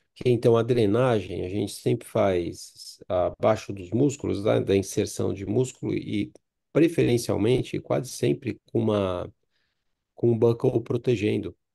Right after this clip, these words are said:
quando você faz a introflexão, né? Porque você drena na área em geral, na área de maior, ah,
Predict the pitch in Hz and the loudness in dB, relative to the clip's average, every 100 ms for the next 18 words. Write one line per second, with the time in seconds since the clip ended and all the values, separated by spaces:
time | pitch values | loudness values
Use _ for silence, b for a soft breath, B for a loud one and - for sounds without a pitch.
0 | _ _ 98 92 92 101 98 92 98 92 | _ _ -8 -8 -4 -4 -2 -6 -8 -10
1 | - 95 - 101 92 90 113 - - B | -8 -8 -6 -4 -4 -4 -8 -10 -20 B
2 | B _ _ 101 101 - 104 101 98 - | B _ _ -6 -6 -4 -4 -2 -2 -2
3 | 117 123 147 151 156 135 139 139 139 135 | 2 4 6 6 6 4 2 2 2 2
4 | 131 123 120 131 127 113 113 113 110 107 | 0 2 2 2 2 -2 -2 -2 -2 -4
5 | 104 104 104 104 104 101 95 87 _ _ | -8 -6 -4 -2 0 0 -2 -6 _ _
6 | _ 98 87 92 90 | _ -12 -12 -10 -12